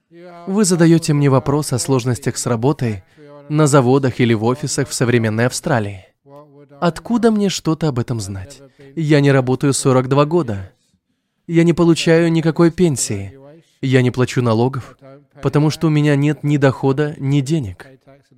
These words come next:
Поэтому я как монах живу очень необычной жизнью. И я часто шучу, что главной причиной, почему люди приходят с проблемами к монахам,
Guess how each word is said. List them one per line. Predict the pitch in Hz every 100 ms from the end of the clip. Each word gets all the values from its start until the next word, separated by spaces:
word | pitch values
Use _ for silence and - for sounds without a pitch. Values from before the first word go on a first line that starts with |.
| 123 _
Поэтому | 170 185 185 185
я | 156
как | 151 147
монах | 131 123 143
живу | 127 131
очень | 131 143 143 180 170 156 _ _ -
необычной | 185 196 170 135 - 151 151
жизнью. | 147 156 110 98 90 - 180 _ - _ 127
И |
я | 202 240
часто | - 220 214 170
шучу, | 160 - - 175
что | - - 135
главной | 117 123 123 120
причиной, | 117 110 - 135 117 110 95 - 139 143 -
почему | 156 185 175
люди | 143 143 123
приходят | 123 117 131 113 -
с |
проблемами | 117 110 120 117 107
к | -
монахам, | 107 113 156 120 104